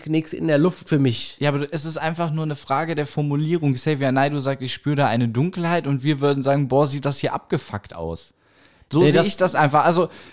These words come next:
Speaker 2: komm,
Speaker 1: das
Speaker 2: du
Speaker 1: sehe ich
Speaker 2: kannst mir
Speaker 1: anders.
Speaker 2: zumindest, du kannst mir zumindest aber recht geben, dass man es so sehen könnte.
Speaker 1: Aber nicht so, wie er es formuliert. Wir können es ja gerne nochmal hören.
Speaker 2: <laughs>
Speaker 1: Nochmal zehn Minuten Xavier Naidoo. Aber er
Speaker 2: Nein.
Speaker 1: sagt doch,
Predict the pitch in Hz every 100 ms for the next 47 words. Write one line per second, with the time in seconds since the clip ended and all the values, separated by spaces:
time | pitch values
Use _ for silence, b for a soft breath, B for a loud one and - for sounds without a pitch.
0 | B B 190 180 180 220 185 - 107 208
1 | 220 220 - 175 190 185 170 175 196 185
2 | 170 151 165 185 170 151 143 156 139 143
3 | 135 135 139 135 - 185 220 120 92 -
4 | b b b b b - 180 202 262 254
5 | 220 247 240 - 240 240 277 277 123 -
6 | 160 160 254 208 190 180 175 180 165 208
7 | 214 139 - 104 123 113 113 156 156 175
8 | 165 175 196 208 - 233 220 269 254 151
9 | 135 139 143 156 151 202 - 226